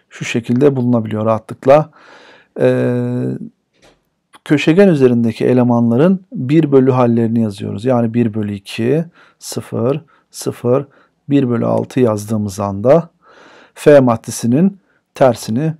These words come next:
bulmuş oluyoruz. Eğer köşegen üzerindeki elemanlardan bir ya da birden fazlası sıfırsa o matrisin de tersinin olmayacağını, bir bölü sıfır yazamayacağımızdan anlayabiliriz. Yani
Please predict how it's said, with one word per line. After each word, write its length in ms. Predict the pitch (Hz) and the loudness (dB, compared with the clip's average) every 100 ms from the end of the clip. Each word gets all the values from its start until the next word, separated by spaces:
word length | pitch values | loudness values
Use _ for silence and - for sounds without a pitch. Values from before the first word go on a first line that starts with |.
| _ | _
bulmuş 460 | 131 113 123 143 - | -4 -2 -4 -6 -6
oluyoruz. 680 | 120 107 101 98 - - - _ _ | -6 -6 -8 -10 -14 -20 -20 _ _
Eğer 360 | 139 143 107 - _ _ _ _ _ _ - - - - _ | 8 8 6 -4 _ _ _ _ _ _ -20 -20 -20 -20 _
köşegen 400 | 131 120 135 165 | 0 4 4 6
üzerindeki 480 | 180 147 139 120 131 | 4 4 2 2 4
elemanlardan 840 | 127 123 120 117 117 113 113 107 | 6 4 2 2 0 0 -2 -2
bir 160 | 123 143 | 0 4
ya 160 | 131 123 | 4 4
da 120 | 120 | 2
birden 320 | 120 120 139 | 2 4 4
fazlası 460 | 135 120 113 - 107 | 4 0 0 -4 -4
sıfırsa 760 | 147 - 117 - 127 165 190 _ - - _ | -4 -2 -4 0 2 2 0 _ -20 -20 _
o 100 | 151 | 4
matrisin 580 | 143 120 - - 120 113 | 4 4 0 -8 -4 0
de 300 | 120 151 165 - _ _ - - | 4 4 0 -10 _ _ -18 -2
tersinin 540 | 139 131 - 113 143 | 2 2 2 -4 0
olmayacağını, 800 | 160 135 123 117 110 107 135 165 | 4 4 4 0 0 -2 0 2
bir 180 | 147 131 | 2 4
bölü 140 | 120 | 2
sıfır 300 | 110 - - | 0 -8 -4
yazamayacağımızdan 1000 | 120 117 127 117 101 104 101 98 139 180 - - - _ - | -2 2 2 2 -4 -8 -8 -2 0 0 -2 -12 -20 _ -2
anlayabiliriz. 1300 | 120 104 110 147 156 - _ _ 117 107 98 - - _ _ _ | -2 -2 0 0 0 -8 _ _ -4 -4 -8 -14 -18 _ _ _
Yani 380 | 131 117 117 | 0 0 0